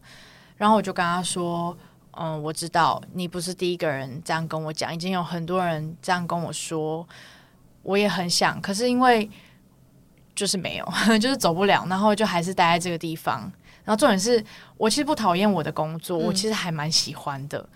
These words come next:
Speaker 2: 嗯。
Speaker 1: 然后他就觉得也是有道理，他就说，“嗯，那可能就是时机点还没到。”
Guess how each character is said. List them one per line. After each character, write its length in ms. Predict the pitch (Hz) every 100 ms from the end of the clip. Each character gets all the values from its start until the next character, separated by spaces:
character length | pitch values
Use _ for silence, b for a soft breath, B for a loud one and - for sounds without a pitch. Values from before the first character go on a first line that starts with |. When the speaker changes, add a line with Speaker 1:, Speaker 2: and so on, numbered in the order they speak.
| B
Speaker 2:
嗯。 80 | 185 170 -
Speaker 1:
然 120 | 170
后 80 | 175
他 80 | 190
就 140 | 185
觉 200 | 170 135
得 260 | - 71 - _
也 80 | 165
是 120 | 160
有 100 | 170
道 260 | 131 160 -
理， 100 | - 180
他 120 | 196
就 140 | 202
说 380 | 202 185 175 175
，“嗯， 220 | 160 156 147 -
那 100 | 233
可 140 | 214 165
能 140 | 156
就 100 | 185
是 340 | 180 196 190 185 b b _ _
时 240 | - 196
机 180 | 185 208
点 200 | 208 175
还 160 | 147 147
没 180 | 135 120
到。” 220 | 165 127